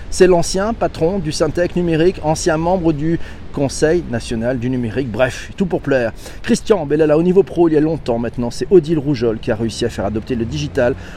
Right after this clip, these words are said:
en mettant sur la bonne voie pour positionner le groupe Orange sur ce qu'elle allait être la transformation numérique avec les réseaux sociaux et le social media. Oui, ben c'est bien ça. On peut parler aussi, bien entendu, du flash tweet de, d'Emmanuel Le Neuf.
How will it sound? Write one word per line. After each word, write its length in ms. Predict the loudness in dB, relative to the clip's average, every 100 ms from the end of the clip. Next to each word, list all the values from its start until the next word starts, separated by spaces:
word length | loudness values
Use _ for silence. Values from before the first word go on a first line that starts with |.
| -4
en 80 | 0
mettant 240 | 0 0
sur 160 | 0 2
la 100 | 2
bonne 280 | 2 2
voie 160 | 4 2
pour 160 | 2 -2
positionner 640 | -2 -2 -2 -2 -2 -2 -6 -4
le 120 | 2 4
groupe 260 | 4 6
Orange 440 | 6 8 6 2 -4 -8
sur 160 | -2 0
ce 60 | 4
qu'elle 220 | 6 6
allait 220 | 6 6
être 320 | 4 2 2
la 280 | 2 2 0
transformation 800 | -2 -4 -2 0 0 0 -2 0
numérique 480 | 2 4 6 4 2
avec 260 | -2 -2 0
les 100 | 2
réseaux 240 | 2 0
sociaux 400 | -4 -4 -2 -2 -4 -10 0
et 120 | 2
le 200 | 4 2 0
social 540 | 0 2 4 4 4
media. 520 | 4 4 6 6 4 2
Oui, 220 | 4 4
ben 100 | 4
c'est 160 | 0 2
bien 280 | 4 2 2
ça. 260 | 0 0 -2 -8 -10 -10 -10 -10 -10 -10 -12 -12 -12 -12 -14 -8 -4
On 60 |
peut 120 | 2
parler 240 | 4 6 8
aussi, 280 | 6 4 0
bien 200 | 0 2
entendu, 360 | 0 0 0
du 100 | -2
flash 280 | -2 -2 -2
tweet 380 | -2 -2 -4 -8 -2
de, 460 | 0 2 0 -2 0
d'Emmanuel 800 | 0 0 0 0 0 0 -2
Le 80 | -2
Neuf. 380 | 0 0 0 -6